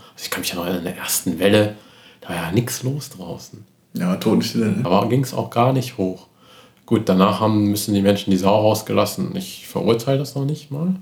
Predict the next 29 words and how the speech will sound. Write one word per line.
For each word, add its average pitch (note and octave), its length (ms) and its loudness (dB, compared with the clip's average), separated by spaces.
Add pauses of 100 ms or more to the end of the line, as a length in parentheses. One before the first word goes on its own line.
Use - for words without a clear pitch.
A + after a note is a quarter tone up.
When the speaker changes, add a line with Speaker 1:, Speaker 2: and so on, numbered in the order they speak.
(180)
Speaker 1:
Ich G#2+ 140 -12
kann G#2 240 0
es - 220 -6
zu G#2 80 -4
einem F#2+ 120 2
gewissen A2 320 -2
Grad G2 200 0
verstehen, - 400 -2
dass F#2+ 140 -2
man F2+ 80 -2
nicht - 220 -10
ewig F#2+ 300 0
so F2 120 -6
leben E2+ 440 -10
möchte. C3 600 0 (1600)
Aber, A#2+ 560 2 (380)
und G#2+ 200 4
das, C#3 460 0
finde B2+ 260 4
ich, B2 80 0
ist A#2 160 -4
doch A2 120 -8
der A2 120 -4
ganz A2 260 0
wichtige G2 360 -4
Aspekt, - 420 -8
der F#2+ 80 -6
Staat A#2 760 0 (1300)
bietet B2+ 580 4